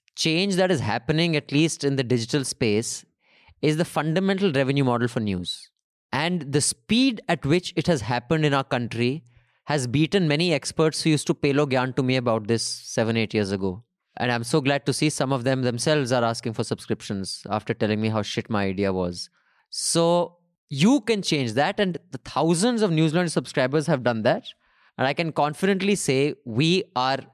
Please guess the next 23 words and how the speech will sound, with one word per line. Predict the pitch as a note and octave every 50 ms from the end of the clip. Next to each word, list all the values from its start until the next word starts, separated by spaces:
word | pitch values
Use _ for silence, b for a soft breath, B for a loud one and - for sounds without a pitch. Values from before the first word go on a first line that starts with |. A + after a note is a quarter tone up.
| _ _ _ _ _
more | A#2 C3+ C#3+ D3+
comfortable | D3+ - - C3+ C3+ - - - - C#3+ C3+ C3+ C3+
than | B2 B2+ A#2+ A2
those | A#2 A#2+ B2 B2+ A2+ - -
who | - B2+ B2 A#2 - _
are | - G#2+ A2 A2
depending | G2 G2+ A2+ - - A2 G#2+ A2 A2+ A2
on | A2 G#2 - -
ads. | - A#2 G#2+ G2+ F#2 E2+ E2 - - - - b b b b b b b b b b b
And | - B2+ C#3+ C3
you | D3+ F#3
can | F#3 - G#3 G3 F3
change | - - - E3 E3 E3+ F#3+ G3 F#3+ E3 D#3 C#3+
the | C#3+ C#3
world, | A#2 B2 C#3 D3 D#3+ E3+ D#3
you | D#3
can | - E3 D3
change | B2+ - - D3+ D3+ D3+ C#3+ C3
the | C#3+ D3 C#3
entire | C3+ B2+ A#2+ - - D3 C#3 D3 D#3 F3 F#3 G3 G3+ G3+ F3
fundamental | - - - C#3 C3 C#3+ C#3+ D#3 D#3 D#3 D#3+ D3 - - E3
model | C#3 A#2+ A#2 A#2+ A2+ A#2+ C3+ C3+ C#3 - _ _ _
of | A#2 C3+ C#3 -